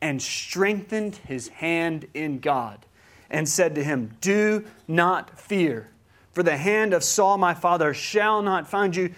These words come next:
You shall be king over Israel.'" David is on the run. He is struggling, and his best friend risks his life to come out and find David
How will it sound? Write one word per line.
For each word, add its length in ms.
You 260
shall 260
be 120
king 260
over 180
Israel.'" 540
David 300
is 200
on 280
the 100
run. 460
He 140
is 300
struggling, 1040
and 100
his 160
best 320
friend 480
risks 520
his 220
life 280
to 80
come 200
out 120
and 100
find 320
David 360